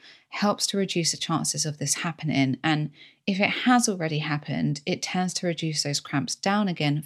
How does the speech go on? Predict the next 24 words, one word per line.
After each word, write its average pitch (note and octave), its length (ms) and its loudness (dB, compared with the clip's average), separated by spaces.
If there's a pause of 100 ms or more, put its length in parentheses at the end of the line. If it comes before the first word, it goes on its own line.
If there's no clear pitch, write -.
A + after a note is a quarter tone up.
fairly C#3 240 -2
quickly, - 680 -6 (400)
which F#3+ 240 2
is F#3+ 120 2
why F#3+ 340 2
I F3+ 140 0
think D#3+ 240 -4
it's - 140 -6
more D#3+ 200 0
to - 140 -8
do D#3+ 120 0
with D3 80 -2
the D3+ 60 -6
body D3+ 240 -4
having C#3 280 -2
to - 120 -16
work D3 240 0
harder F#3 580 0
to A3+ 140 -4
shift - 240 -4
the G3 80 -6
blood F#3+ 220 -2
out, G3+ 220 0
because F3 380 -2